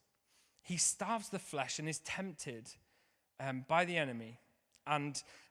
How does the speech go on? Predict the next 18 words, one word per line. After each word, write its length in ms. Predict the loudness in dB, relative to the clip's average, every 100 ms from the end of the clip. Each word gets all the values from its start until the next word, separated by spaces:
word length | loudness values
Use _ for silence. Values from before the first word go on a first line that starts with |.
| 2
and 120 | 4
in 140 | 6
this, 320 | 6 8 8 6
in 220 | 4 6
this 120 | 6
state 300 | 8 8 8
of 140 | 6
weakness, 520 | 4 4 4 0 -2 -2
the 200 | -2 2
enemy 320 | 4 4 2
tries 320 | -2 -2 -4
to 240 | -4 -4 -4 -10 -20 -8
rob 400 | 2 6 6 4
him 380 | -2 -2 -4 -8 _ _ _ _ 2
of 260 | 2 2
his 200 | -4 -2
identity 720 | -2 -2 -4 -4 -8 -6 -4 -4
and 200 | -6